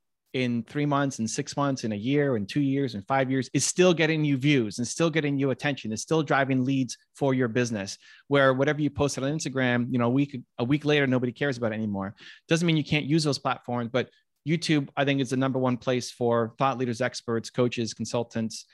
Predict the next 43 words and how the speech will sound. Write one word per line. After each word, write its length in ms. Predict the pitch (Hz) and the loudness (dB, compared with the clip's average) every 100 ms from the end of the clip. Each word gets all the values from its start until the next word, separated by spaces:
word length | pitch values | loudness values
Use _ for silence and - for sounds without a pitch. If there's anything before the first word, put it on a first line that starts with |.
| - _ _ | -20 _ _
uh, 100 | 110 | -6
entrepreneurs 500 | - 123 - 127 123 | -2 -4 -2 -2 -2
need 140 | 120 117 | -2 -4
to 80 | 113 | -4
be 420 | 123 120 110 - | -2 -2 -4 -6
if 160 | - - | -12 -6
you, 240 | 120 117 - | -4 -4 -4
if 160 | 117 - | -6 -2
you 100 | 123 | -2
can 180 | - 110 | -2 -4
teach, 480 | - 143 - - - _ _ _ _ _ | -2 -4 -4 -8 -12 _ _ _ _ _
you 60 | 117 | -2
know, 80 | |
what's 260 | 110 123 - | 0 0 0
in 140 | 123 | 0
your, 300 | 117 113 110 - | 2 2 0 -6
what's 180 | 123 - | -8 -2
in 100 | 127 | 0
your 120 | 123 | 2
head, 280 | 139 180 185 | 2 2 2
the 60 | 131 | 2
knowledge 400 | 135 165 190 147 | 4 4 2 2
and 100 | 127 | -2
what's 180 | 120 | -4
in 100 | 131 | -4
your 80 | 131 | -4
soul 340 | 123 143 147 156 | -2 0 0 -2
to, 140 | 131 - _ | -6 -12 _
to 160 | 117 | -4
serve, 400 | 113 - 147 196 214 - - - - - _ _ | -4 0 2 2 0 -14 -20 -20 -20 -20 _ _
and 120 | - | -2
doing 180 | 139 156 | 2 2
it 20 | |
in 60 | 147 | 2
a 40 | 139 | 2
way 160 | 180 | 2
that 220 | 156 139 - - | 2 0 -4 -6
is 160 | 131 | -4
not 280 | 143 165 190 | -2 0 0
just 280 | - 160 - | -2 -4 -2
serving 340 | 151 139 139 | -2 0 -2
one 160 | 131 127 | -2 -2
person. 600 | - 196 - 131 180 233 | 0 0 0 -2 -4 -4